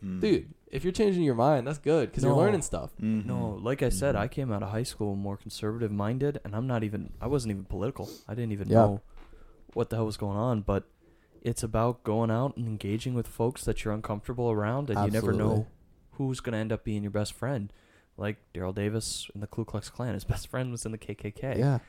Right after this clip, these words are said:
Speaker 3: And my best friend ended up being a member of L G B T Q, and I came out of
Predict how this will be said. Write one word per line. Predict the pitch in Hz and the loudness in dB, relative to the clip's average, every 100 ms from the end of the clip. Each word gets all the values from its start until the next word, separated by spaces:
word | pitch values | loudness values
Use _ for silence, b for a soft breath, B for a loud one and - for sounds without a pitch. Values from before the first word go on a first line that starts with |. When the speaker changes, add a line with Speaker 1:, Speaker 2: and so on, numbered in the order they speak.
| b b b - | b b b -6
Speaker 3:
And | 107 | -2
my | 107 113 | 2 2
best | 117 113 - | 4 2 2
friend | 117 113 104 | 2 2 2
ended | 104 101 | 0 0
up | 101 - | -2 0
being | 107 110 104 104 123 | 0 2 0 -2 -4
a | |
member | 104 101 104 | -6 -2 0
of | 101 | 0
L | 104 | -2
G | - | -2
B | 101 | -4
T | 101 98 | -4 -6
Q, | - 143 | -4 -2
and | 98 | -2
I | |
came | - 101 | -4 -6
out | 95 98 | -4 -4
of | 87 | -6